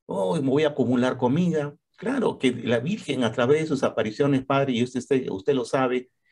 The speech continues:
eh, cómo la Virgen nos está diciendo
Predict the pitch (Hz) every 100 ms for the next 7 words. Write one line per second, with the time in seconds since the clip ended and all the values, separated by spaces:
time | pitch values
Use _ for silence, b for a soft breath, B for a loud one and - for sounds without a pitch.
0 | _ _ _ _ 117 113 117 156 170 160
1 | 127 113 - - _ 107 113 147 160 131
2 | 113 - 143 135 127 147 143 135 135 135